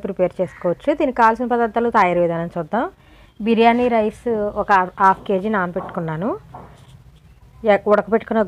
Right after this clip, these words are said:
గుడ్లు, ఉల్లిపాయ ముక్కలు, పచ్చిమిరపకాయ ముక్కలు, పుదీనా, కొత్తిమీర, బిర్యానీ మసాలా, బిర్యానీ ఆకు,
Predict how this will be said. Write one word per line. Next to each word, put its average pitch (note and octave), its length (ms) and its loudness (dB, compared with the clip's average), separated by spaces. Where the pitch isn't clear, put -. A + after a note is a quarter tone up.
గుడ్లు, F#3+ 260 0
ఉల్లిపాయ A3 320 2
ముక్కలు, A#3+ 260 0
పచ్చిమిరపకాయ F3+ 420 -2
ముక్కలు, F#3 260 -6
పుదీనా, G#3+ 380 2
కొత్తిమీర, F#3 360 -2
బిర్యానీ G#3+ 340 4
మసాలా, F3+ 340 0
బిర్యానీ G#3+ 340 2
ఆకు, G3+ 200 -2